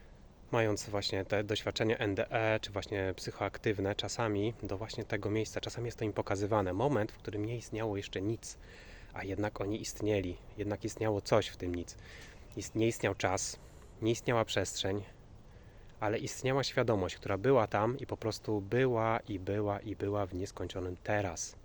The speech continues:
Bo pierwsza rzecz, którą chcę powiedzieć, to to, że jedyna przestrzeń w czasie, jaka istnieje, to jest wieczne teraz i nie ma ani przyszłości, ani przeszłości.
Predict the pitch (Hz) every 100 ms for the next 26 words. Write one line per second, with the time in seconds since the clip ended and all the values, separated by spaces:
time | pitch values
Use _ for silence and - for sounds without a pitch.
0 | - - - - - 95 147 135 - 107
1 | 101 - - 98 - - 98 101 98 -
2 | 117 - 98 95 - - - - - 92
3 | 98 101 110 107 - - 104 101 - 101
4 | 92 - 107 104 104 92 - 90 - 101
5 | 98 - 87 90 92 - 110 101 123 107
6 | 104 - - - - - - - - 131
7 | 120 120 120 135 131 117 101 104 101 -
8 | 101 110 101 - 104 101 98 95 98 101
9 | - - - - - - - - - -
10 | - 107 - 107 110 - 101